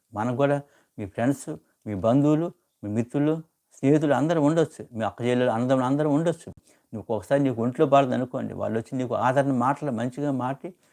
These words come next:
మంచి పలకరించాలి. కానీ ఇక్కడ యోబు కూడా ఆయన, ఆయన భయంకర శ్రమలు ఉన్నప్పుడు యోబుని వాళ్ళు మాట్లాడే మాట కూడా వాళ్ళు సూటిపోట్లతో మాట్లాడి యోబుని ఇంకా, ఇంకా, ఇంకా దిగజార్చించారు, కుమిలివాకలు చేశారు దేవుని బిడ్డలారా.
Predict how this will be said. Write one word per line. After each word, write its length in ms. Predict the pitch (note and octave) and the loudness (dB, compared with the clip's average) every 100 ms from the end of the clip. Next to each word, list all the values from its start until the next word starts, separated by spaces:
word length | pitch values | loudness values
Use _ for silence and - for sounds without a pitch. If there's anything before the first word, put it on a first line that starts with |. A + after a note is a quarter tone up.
| _ A2+ | _ -6
మంచి 300 | A2 C3 - | -4 -4 -4
పలకరించాలి. 640 | A#2 C#3+ C#3 A#2+ - F#2 - | -2 0 0 -2 -4 -8 -8
కానీ 140 | A2 | -8
ఇక్కడ 140 | A2 G#2+ | -6 -4
యోబు 340 | G#2+ C#3 D3 | 0 0 2
కూడా 260 | D3+ D3 C#3 - _ _ - | 2 0 -2 -8 _ _ -8
ఆయన, 140 | G#2+ | -6
ఆయన 240 | G2+ A#2 G2 | -2 -2 0
భయంకర 440 | A2+ C#3+ D3 C3 | 2 2 2 -2
శ్రమలు 360 | B2 C3+ D3 E3 | -2 0 2 2
ఉన్నప్పుడు 440 | D3+ D3 G#2+ G#2 - _ _ A2 | 2 0 -2 -8 -8 _ _ -4
యోబుని 260 | A2+ C3 | -2 0
వాళ్ళు 240 | A#2 A2+ G#2+ | 0 0 -2
మాట్లాడే 380 | G#2+ B2 C3 B2+ | -4 -4 -2 0
మాట 300 | A#2+ D3 D3+ | 0 0 2
కూడా 220 | C3+ A#2 | 2 2
వాళ్ళు 160 | G#2+ | -2
సూటిపోట్లతో 640 | G#2 - D3+ - C#3+ C#3+ C3+ | -6 -6 -6 -4 -4 -2 -4
మాట్లాడి 440 | A2 B2 B2+ A#2+ | -2 -4 -4 -2
యోబుని 280 | A#2 C#3+ C#3 | 2 4 2
ఇంకా, 340 | D3 F3 C#3 - _ _ _ A2+ | 0 -2 -2 -4 _ _ _ -12
ఇంకా, 300 | A2+ D3 C3+ | -4 -2 0
ఇంకా 340 | A#2+ C3 D3 | -2 0 0
దిగజార్చించారు, 720 | B2 C3 E3 E3 C3 - G2+ - | 2 4 4 2 -2 -8 -10 -6
కుమిలివాకలు 520 | D3 F#3 F#3 D3+ C3 A#2 | -2 2 4 2 2 -4
చేశారు 280 | A2 G2+ G2+ | -6 -6 -10
దేవుని 220 | G2+ G#2 | -8 -8
బిడ్డలారా. 420 | G2 A2 G2+ F#2 | -8 -10 -10 -10